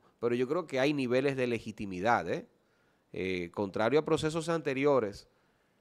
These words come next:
yo te podría decir que el último triunfo así legítimo, donde se votó masivamente, que la gente dijo, "Ya, coño", están quizá el sesenta y dos por ciento de Danilo Medina,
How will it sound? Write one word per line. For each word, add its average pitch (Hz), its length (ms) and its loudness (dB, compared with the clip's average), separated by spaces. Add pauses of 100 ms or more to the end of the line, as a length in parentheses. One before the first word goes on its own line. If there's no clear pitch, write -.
(360)
yo 104 120 -8
te 139 100 0
podría 156 320 6
decir 156 300 4
que 127 60 -2
el 123 80 2
último 151 280 0
triunfo 143 300 -2
así 143 240 -2
legítimo, 120 760 -4 (280)
donde 107 180 -6
se 120 140 -2
votó 113 300 2
masivamente, 131 800 2
que 107 100 -2
la 101 100 -4
gente 127 260 -4
dijo, 131 220 -2
"Ya, 110 360 0
coño", 98 440 -4 (1400)
están 165 680 6 (840)
quizá 127 280 2
el 156 80 4
sesenta 156 320 4
y 139 40 8
dos 160 120 8
por 156 120 4
ciento 147 200 4
de 143 60 8
Danilo 147 260 6
Medina, 160 400 4